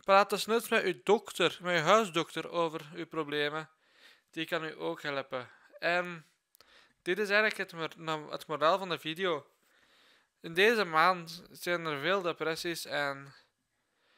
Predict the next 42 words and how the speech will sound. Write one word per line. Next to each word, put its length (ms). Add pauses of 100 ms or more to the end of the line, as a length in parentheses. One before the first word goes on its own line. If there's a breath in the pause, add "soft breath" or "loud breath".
(320 soft breath)
als 160
je 60
echt 220
praat 300
met 120
mensen, 560 (260)
het 120
gaat 220
er 140
echt, 520
het 280
gaat 180
er 140
echt 240
goed 240
doen 420
door 260
te 100
praten 440
met 140
mensen. 500 (800 soft breath)
En 460 (100)
ja, 240
het 140
kan 200
zagerig 440
overkomen, 680
nog 180
eens. 340 (720 soft breath)
Maar 160
het 100
is 160
echt, 480 (260 soft breath)
het 80
is 120
echt 180
gegarandeerd. 960
Het, 220 (540)
praat 300
gewoon 220
met 160
mensen. 520